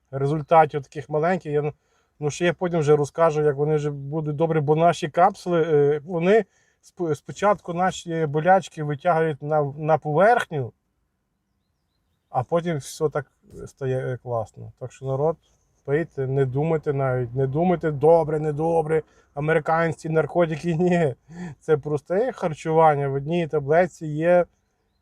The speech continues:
відро овочів, фруктів,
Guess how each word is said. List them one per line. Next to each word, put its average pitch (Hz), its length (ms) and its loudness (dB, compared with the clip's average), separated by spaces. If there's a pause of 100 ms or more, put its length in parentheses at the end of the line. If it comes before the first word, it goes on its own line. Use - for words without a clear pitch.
(200)
відро 147 720 2 (840)
овочів, 147 600 0 (360)
фруктів, 151 560 -4